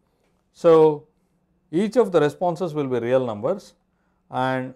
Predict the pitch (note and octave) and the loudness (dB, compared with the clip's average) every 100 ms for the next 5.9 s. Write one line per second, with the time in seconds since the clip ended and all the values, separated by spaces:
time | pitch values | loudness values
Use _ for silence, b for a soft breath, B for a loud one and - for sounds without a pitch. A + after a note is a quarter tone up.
0 | _ C3 B2 D#3 F3 E3+ C#3+ B2+ - D3+ | _ -2 0 2 2 0 -2 -4 -4 -6
1 | G#3+ _ _ _ C3+ B2 A#2 C#3+ C3 B2+ | -8 _ _ _ -4 -4 -4 -8 -8 -8
2 | C3+ A2+ A#2 A2+ G#2+ G2+ C#3+ G#3+ B3 _ | -10 -6 -6 -6 -8 -8 -10 -12 -14 _
3 | _ _ _ B2 B2 A#2+ - - B2 A#2+ | _ _ _ -2 0 0 -6 -6 -4 -4
4 | C#3+ C3+ - C3 - D3+ G3 - _ _ | -6 -8 -8 -12 -4 -4 -4 -10 _ _
5 | B2+ A#2 G#2+ B2 A#2+ A#2+ F3 F#3+ | -6 -6 -4 -6 -6 -8 -10 -16